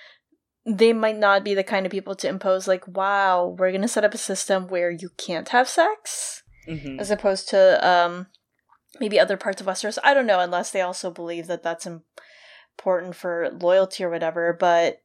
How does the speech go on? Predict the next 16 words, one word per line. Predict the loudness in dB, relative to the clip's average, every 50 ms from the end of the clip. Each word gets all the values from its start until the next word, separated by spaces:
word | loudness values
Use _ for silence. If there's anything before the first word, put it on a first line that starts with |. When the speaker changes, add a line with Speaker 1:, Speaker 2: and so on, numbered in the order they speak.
| _ -6
Speaker 1:
I'm | -4 -4 -4
just | -4 -2 0
like, | -2 0 2
did | 0 0 0 -2 -14 _ _ _ _ _ _ -10
Melario | -2 2 4 4 6 6 4 6 4 4 4 4 2 2
free | 2 -4 -16 -16 -12 -10 -6 -4 -4 -6
him? | -4 2 4 4 4 4 2 -4 -12 -16 -20 -20 -18 -18 -18 -18 -20 _ _ _
Or | 2 6 6 6 6
is | 4 -2 -4 -4 -6
he | -10 -10 -10 -10 -8
still, | -8 -8 -8 -8 -10 -10 _ 2 6 6 8 8 8 6 6 4
like, | 4 4 6 6 4 2 0
serving | -6 -4 0 2 0 2 4 2 0 0 0 -2
the | -2 -2 -2 -4 -6 -6
Dornish | -4 0 0 2 2 2 0 -2 -2 -4 -6
family | -4 0 0 0 2 2 2 2 2 0 0 -2 -4 -4